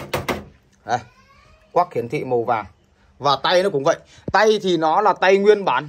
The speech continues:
Đây là dạng tay hợp kim. Các bác nhá, không phải tay nhôm, tay bình thường đâu. Tay nó rất là dày và chắc chắn cứng cáp luôn. Và tay của nó cũng còn rất là đẹp. Thực ra nó sản xuất vào năm hai nghìn hai mươi mốt các bác. Đó, tất cả chân pin và lẫy pin nguyên bản các bác nhá.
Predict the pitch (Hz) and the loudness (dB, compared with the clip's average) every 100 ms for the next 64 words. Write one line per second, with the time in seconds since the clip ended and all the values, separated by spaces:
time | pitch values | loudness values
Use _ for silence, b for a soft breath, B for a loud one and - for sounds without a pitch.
0 | 123 165 180 160 156 131 - 196 202 165 | -8 -6 -4 -4 -6 -8 -6 -2 0 0
1 | 196 - - 277 196 - _ 196 220 - | 0 -2 -2 -2 -2 -20 _ -10 -10 -8
2 | 233 165 190 208 220 202 147 - 175 180 | -8 -6 -6 -2 -2 -2 -6 -10 -8 -8
3 | 156 156 165 - 175 190 196 311 240 202 | -6 -6 -8 -10 -6 -6 -4 -6 -2 -2
4 | 160 175 139 135 190 180 185 190 190 208 | 0 -2 -2 -6 -10 -10 -12 -12 -8 -8
5 | 202 190 - B B B B 165 175 214 | -6 -8 -10 B B B B -6 -2 -2
6 | 202 175 190 160 160 165 151 254 185 165 | 0 -2 -2 -4 -4 -4 -2 -2 0 -2
7 | - _ _ _ _ 156 156 196 214 170 | -4 _ _ _ _ -12 -2 0 0 -2
8 | 143 220 185 165 165 165 160 131 147 165 | -8 -6 -4 -2 -4 -4 -6 -6 -6 -6
9 | 202 175 175 _ _ _ _ _ 135 143 | -8 -10 -12 _ _ _ _ _ -8 -4
10 | 240 269 156 143 254 233 226 226 196 165 | -4 -2 -2 0 0 0 -2 -2 0 0
11 | 170 208 214 240 247 170 160 220 240 | -2 -4 -2 0 0 0 -4 -6 -8